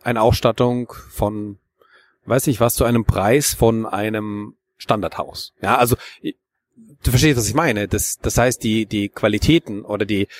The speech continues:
die, die einzelnen Objekte, also Qualität, ähm, die einzelnen Punkte, Qualität,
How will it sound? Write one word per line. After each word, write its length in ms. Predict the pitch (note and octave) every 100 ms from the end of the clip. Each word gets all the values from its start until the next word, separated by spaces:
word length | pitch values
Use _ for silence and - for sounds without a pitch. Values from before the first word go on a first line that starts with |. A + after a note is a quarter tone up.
| - - - -
die, 320 | G#2 G#2 - -
die 80 | G#2
einzelnen 360 | B2 - A2+
Objekte, 340 | G2+ B2 - F#2+
also 160 | G2
Qualität, 580 | - G2 - C3 B2+ - _ _ _ _ _ -
ähm, 360 | G2+ F2+ F2+ -
die 60 | G2
einzelnen 220 | - A2
Punkte, 280 | D#3 D3+ G2
Qualität, 580 | G2+ G2+ - A2+ A2+